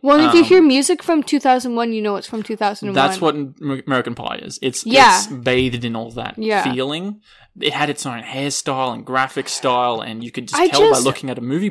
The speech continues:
Speaker 1: I
Speaker 2: poster.
Speaker 1: remember, it's so funny because that feeling brings me back to, 'cause the only place, I'm so surprised I have such a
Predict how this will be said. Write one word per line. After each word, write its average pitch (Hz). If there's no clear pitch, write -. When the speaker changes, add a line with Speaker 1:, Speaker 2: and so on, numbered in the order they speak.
Speaker 1:
I 311
Speaker 2:
poster. 370
Speaker 1:
remember, 392
it's 330
so 370
funny 269
because 277
that 240
feeling 233
brings 233
me 254
back 226
to, 233
'cause 247
the 277
only 320
place, 240
I'm 247
so 311
surprised 285
I 269
have 247
such 240
a 233